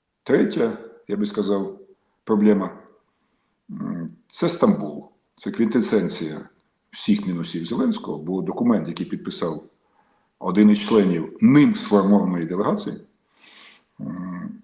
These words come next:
є, чи завізував, точніше, не підписав, е, є просто капітуляцією України.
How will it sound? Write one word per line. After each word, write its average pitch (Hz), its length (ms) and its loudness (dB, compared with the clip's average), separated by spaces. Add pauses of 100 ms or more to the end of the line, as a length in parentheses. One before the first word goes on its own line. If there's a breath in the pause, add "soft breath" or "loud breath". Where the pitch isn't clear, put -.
є, 104 640 0
чи 98 100 -8
завізував, 90 480 -4
точніше, - 360 -16
не 71 60 -12
підписав, - 340 -20 (840 loud breath)
е, 78 580 -6 (240)
є 107 840 6 (240)
просто 143 300 4
капітуляцією 90 640 -2
України. - 280 -14